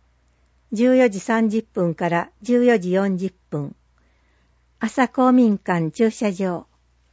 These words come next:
四月十六日木曜日。十時十五分から十時二十分。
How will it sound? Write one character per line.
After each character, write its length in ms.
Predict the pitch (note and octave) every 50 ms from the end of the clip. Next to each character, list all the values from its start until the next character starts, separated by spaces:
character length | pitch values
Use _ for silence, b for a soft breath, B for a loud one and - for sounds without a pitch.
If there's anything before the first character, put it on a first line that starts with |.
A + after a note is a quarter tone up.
| _ _ _ _ _ _ _
四 220 | - - - A#3+
月 400 | A3 C4+ B3 B3 _ - - A#3
十 240 | G3+ A#3 B3+ B3+ B3+
六 300 | A#3+ A#3 A#3 - - A3+
日 440 | G#3+ A3 G#3 _ - - G3+ - - _ -
木 300 | G#3+ G#3+ G#3+ - - B3
曜 240 | A#3+ A#3 G#3+ F#3 E3
日。 220 | E3 - D#3 - _ _ _ _ _ _ _ _ _ _ _ _ _ _ _ _ _ _ _ _ _ _ _ _ -
十 220 | G#3+ C4 C#4 C4
時 160 | G#3 F#3+ F#3+ F3+
十 180 | G3+ A#3 A3+
五 120 | A3 A#3 C4
分 200 | B3 G#3 F3+ F3
か 180 | - F#3+ F3+
ら 200 | E3 E3 - - - _ -
十 200 | A3+ B3+ B3 A#3
時 140 | F#3+ F#3+ F3+
二 140 | F3+ F3+ F3
十 160 | F3+ G3+ F#3 _ _ -
分。 200 | - D#3 C#3+ C3